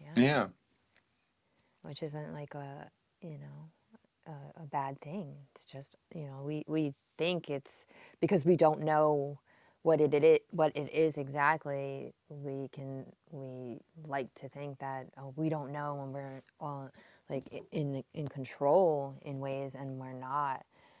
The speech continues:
Speaker 1: And the darkness is, uh, the freedom, really. <laughs>
Speaker 2: Yeah. And, and both mystery and manifestation arise from this. So, like, there is the,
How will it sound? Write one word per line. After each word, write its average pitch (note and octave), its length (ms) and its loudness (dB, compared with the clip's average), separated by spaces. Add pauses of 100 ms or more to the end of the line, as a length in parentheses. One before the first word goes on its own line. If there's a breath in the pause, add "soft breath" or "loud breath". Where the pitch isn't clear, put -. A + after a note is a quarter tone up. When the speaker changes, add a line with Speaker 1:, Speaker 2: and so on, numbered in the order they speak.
(140 soft breath)
Speaker 1:
And C#3 180 -8
the C3+ 100 -8
darkness C3+ 600 -12
is, C3+ 220 -14
uh, B2+ 280 -16
the D3+ 160 -12
freedom, F3 380 0
really. C#3+ 440 -14 (280)
<laughs> E3+ 240 -6
Speaker 2:
Yeah. F3 300 4 (680 loud breath)
And, C3+ 380 6
and B2+ 340 4
both E3 340 6
mystery B2+ 440 -2
and B2 200 -2
manifestation A2 920 -4
arise A2+ 500 2
from F2+ 180 -10
this. F2+ 220 -10
So, G#2+ 180 -4
like, G2+ 280 -2
there G2+ 220 -4
is G2+ 420 -4
the, F2+ 360 -6